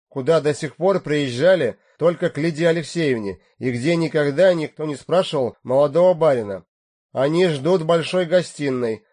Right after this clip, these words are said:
ответил лакей. Гостя догадались провести в парадную гостиную, но Денис Иванович не захотел идти туда. «Просите ко мне наверх», приказал он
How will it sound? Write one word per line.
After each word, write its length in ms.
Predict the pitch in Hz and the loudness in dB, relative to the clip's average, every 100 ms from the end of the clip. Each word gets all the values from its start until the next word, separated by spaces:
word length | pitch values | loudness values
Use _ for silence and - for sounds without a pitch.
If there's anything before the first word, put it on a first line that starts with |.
| _ | _
ответил 520 | 123 123 147 156 151 | -6 -4 -2 0 0
лакей. 500 | 143 135 - 110 101 _ _ _ _ - | 2 0 -2 -8 -8 _ _ _ _ -20
Гостя 540 | 107 165 202 - 180 | -2 2 2 0 0
догадались 680 | 160 156 165 160 185 170 - | 0 2 2 4 4 2 -2
провести 440 | 160 160 - 190 | -2 -2 -2 -6
в 120 | 170 | -2
парадную 460 | 160 156 170 160 175 | 2 4 2 0 0
гостиную, 720 | 170 160 - 139 120 107 95 _ | 0 -2 -2 -2 -2 -4 -4 _
но 180 | 117 147 | -2 0
Денис 400 | 147 170 175 - | 0 0 0 0
Иванович 640 | 175 190 196 165 - - _ - | 2 4 4 4 0 -6 _ -12
не 120 | 123 | -6
захотел 560 | 143 160 185 - 185 156 | -4 0 0 2 2 2
идти 200 | - 131 | 0 -8
туда. 300 | 117 104 92 _ _ - | -6 -6 -6 _ _ -4
«Просите 580 | 135 156 - 202 180 175 | 0 0 0 -4 -4 0
ко 160 | 175 | 2
мне 200 | 165 175 | 2 2
наверх», 560 | 180 175 151 123 - _ _ _ | 4 4 4 0 -2 _ _ _
приказал 580 | - 131 151 127 151 160 | -8 -2 -2 2 2 4
он 280 | 175 202 | 2 2